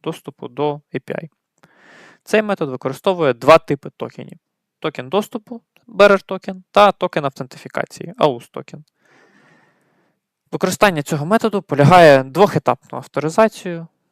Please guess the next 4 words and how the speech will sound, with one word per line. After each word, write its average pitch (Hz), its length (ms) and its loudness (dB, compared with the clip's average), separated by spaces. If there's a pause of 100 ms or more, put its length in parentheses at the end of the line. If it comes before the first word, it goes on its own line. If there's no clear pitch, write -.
(240)
з 151 460 -2
отриманням 123 680 -6 (1000)
токена 165 360 -6
доступу 208 560 -8